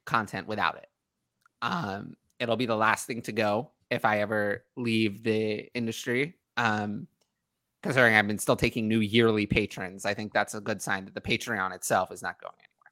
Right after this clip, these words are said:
Um, but I, there's definitely a universe, uh, in which, you know, someday if I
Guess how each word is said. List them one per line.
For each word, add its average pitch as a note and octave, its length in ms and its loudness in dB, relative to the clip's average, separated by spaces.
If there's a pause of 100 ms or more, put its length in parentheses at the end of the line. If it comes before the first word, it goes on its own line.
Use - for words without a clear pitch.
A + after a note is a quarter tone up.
(800)
Um, A2+ 260 4
but C3 100 10
I, C#3 160 10
there's D#3+ 140 2
definitely F#3+ 420 6
a D3+ 40 4
universe, A#2 680 2 (720)
uh, A2 240 2
in B2 160 0
which, - 400 -4 (480)
you G#3 100 -2
know, F3 120 4
someday D3 360 8
if C#3 120 6
I A#2+ 260 8